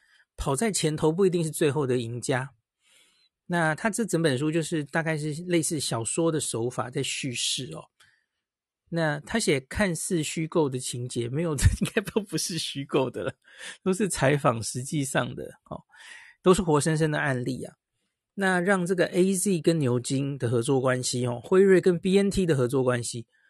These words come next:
莫德纳跟这个国卫院的合作关系，还有嬌生、Novavax 的生死竞赛跃然纸上。那由于N R N A疫苗的设计跟制作的速度会比传统蛋白质快上许多哦，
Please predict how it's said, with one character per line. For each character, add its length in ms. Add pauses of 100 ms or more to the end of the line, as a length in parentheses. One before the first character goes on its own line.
(220)
莫 180
德 180
纳 380 (560)
跟 200
这 100
个 120
国 280
卫 180
院 200
的 160
合 140
作 160
关 200
系， 200
还 120
有 100
嬌 340
生、 520 (340)
Novavax 760
的 140
生 260
死 240
竞 240
赛 300
跃 240
然 240
纸 200
上。 280 (1080)
那 140
由 180
于 100
N 220
R 100
N 120
A 100
疫 140
苗 220
的 100
设 260
计 220
跟 220
制 160
作 180
的 80
速 240
度 180
会 120
比 260
传 260
统 220
蛋 180
白 360
质 320 (400)
快 260
上 300
许 220
多 280
哦， 140